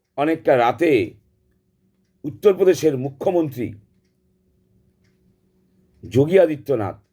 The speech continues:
তিনি খতিয়ে দেখলেন সুরক্ষা ব্যবস্থা এবং মানুষের কোনো সমস্যা হচ্ছে কি না খতিয়ে দেখতে গেলেন তিনি।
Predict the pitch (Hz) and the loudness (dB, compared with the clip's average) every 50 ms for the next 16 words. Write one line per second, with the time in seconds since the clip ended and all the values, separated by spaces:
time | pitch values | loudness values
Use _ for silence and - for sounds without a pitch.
0 | _ _ _ _ _ _ _ _ _ _ _ _ _ _ _ _ _ _ _ _ | _ _ _ _ _ _ _ _ _ _ _ _ _ _ _ _ _ _ _ _
1 | _ _ _ _ _ _ _ _ _ _ - 143 143 147 131 104 - 147 143 - | _ _ _ _ _ _ _ _ _ _ -2 0 0 0 -2 -2 -2 -2 -2 0
2 | 196 208 202 196 190 - - 143 120 98 80 - - _ _ _ _ _ _ _ | 2 2 4 4 2 0 0 -2 -2 -2 -2 -6 -16 _ _ _ _ _ _ _
3 | _ _ _ _ 831 807 831 807 807 784 740 740 762 762 762 762 762 _ _ _ | _ _ _ _ _ _ _ _ _ _ _ _ _ _ _ _ _ _ _ _
4 | _ _ _ _ _ _ _ _ _ _ _ _ _ _ _ _ _ _ _ _ | _ _ _ _ _ _ _ _ _ _ _ _ _ _ _ _ _ _ _ _
5 | _ _ _ _ _ _ _ - - 143 156 170 160 - - - 151 147 147 147 | _ _ _ _ _ _ _ -8 -2 2 4 4 4 2 0 -2 0 2 2 0
6 | 156 - - - 165 170 165 151 135 139 135 131 131 117 107 104 _ _ _ _ | 0 -2 -4 -2 0 2 2 4 4 2 2 0 0 -6 -10 -14 _ _ _ _
7 | _ _ _ _ _ _ _ _ _ _ _ _ _ _ _ _ _ _ _ _ | _ _ _ _ _ _ _ _ _ _ _ _ _ _ _ _ _ _ _ _
8 | _ _ _ _ - 117 143 165 160 - 160 151 101 135 139 127 - 123 127 143 | _ _ _ _ -2 0 0 0 0 0 -2 -2 -2 -2 -2 -2 -2 -2 -2 0
9 | 170 160 - - 156 143 135 - 131 107 110 107 95 82 - - _ _ _ _ | 0 -2 0 0 0 0 0 -2 -6 -6 -4 -6 -6 -6 -10 -14 _ _ _ _
10 | _ _ _ _ _ _ _ _ _ _ _ _ - - 139 135 156 160 147 143 | _ _ _ _ _ _ _ _ _ _ _ _ -8 -8 -6 -2 0 0 0 0
11 | 143 - - 135 117 117 113 117 120 113 104 110 110 101 92 | -2 -4 -4 -2 0 0 0 0 0 -2 -4 -6 -6 -6 -6